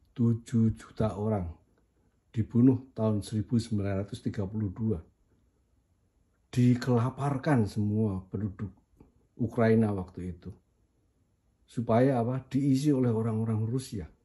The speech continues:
Nah, ini juga gitu. Ini maksudnya supaya Rusia bisa mengambil alih Ukraina kembali.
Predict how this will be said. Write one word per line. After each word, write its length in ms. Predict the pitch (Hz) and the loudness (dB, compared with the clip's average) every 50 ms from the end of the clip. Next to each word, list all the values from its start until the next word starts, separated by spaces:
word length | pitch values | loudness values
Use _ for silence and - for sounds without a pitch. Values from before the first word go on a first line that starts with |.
| _ _ _ _ _ _ _ _ _ _ _ _ _ _ _ _ _ _ _ _ _ _ _ - - | _ _ _ _ _ _ _ _ _ _ _ _ _ _ _ _ _ _ _ _ _ _ _ -10 -8
Nah, 160 | 90 82 85 - - | -8 -8 -10 -6 -2
ini 240 | 113 120 139 156 147 | 2 4 4 4 4
juga 240 | 143 139 123 95 101 | 2 -2 -6 -6 -4
gitu. 320 | - 135 117 - 127 110 - - _ _ _ _ _ _ _ _ _ _ _ _ _ _ _ _ _ _ _ _ _ _ _ - | -4 -4 -4 -4 -6 -12 -12 -14 _ _ _ _ _ _ _ _ _ _ _ _ _ _ _ _ _ _ _ _ _ _ _ 0
Ini 240 | 113 113 117 117 113 | 2 4 6 6 4
maksudnya 640 | 113 107 - - - 175 180 - 135 110 95 113 - - _ _ _ _ _ _ _ _ _ _ _ _ _ | 4 0 -2 -6 -6 -8 -6 -4 -2 -4 -2 -4 -6 -12 _ _ _ _ _ _ _ _ _ _ _ _ _
supaya 320 | - - 113 120 110 110 | -10 -4 0 2 2 4
Rusia 400 | 113 135 151 147 - 143 127 101 | 4 2 2 0 -2 -6 -8 -8
bisa 320 | 98 98 110 95 - 110 107 | -8 -8 -8 -4 -2 0 0
mengambil 480 | 113 110 107 107 101 98 98 104 107 | 0 0 0 0 0 -2 -2 -2 -2
alih 160 | 107 110 101 - - _ _ _ _ _ _ _ _ _ - | -2 -2 -2 -4 -8 _ _ _ _ _ _ _ _ _ -2
Ukraina 640 | - 131 131 - - 123 117 113 113 110 104 101 | -2 -2 0 0 0 2 2 4 4 2 2 0
kembali. 480 | - - 98 95 92 90 92 95 98 101 | -4 -6 -6 -6 -4 -6 -6 -6 -8 -10